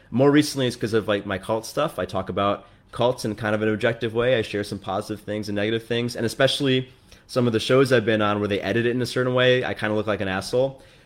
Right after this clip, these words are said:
So on my Instagram, I sometimes get the, these really scathing messages from people about, like, "Oh my God, blah, blah, blah."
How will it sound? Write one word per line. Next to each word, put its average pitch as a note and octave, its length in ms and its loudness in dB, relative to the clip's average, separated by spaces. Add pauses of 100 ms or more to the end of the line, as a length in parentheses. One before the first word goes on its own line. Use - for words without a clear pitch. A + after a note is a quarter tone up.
So B2 100 -2
on A#2 40 0
my C#3 80 6
Instagram, D3+ 320 4
I B2 60 6
sometimes B2+ 400 2
get B2 160 2
the, A2+ 160 2
these G2 260 -4
really A#2 240 2
scathing G#2+ 500 0
messages G#2+ 480 -2
from A#2+ 200 -6
people B2+ 500 -4 (300)
about, A2+ 180 -2
like, B2+ 140 2
"Oh F3+ 100 2
my E3 140 2
God, D3 340 4
blah, C#3+ 140 0
blah, C3+ 80 -6
blah." B2+ 280 0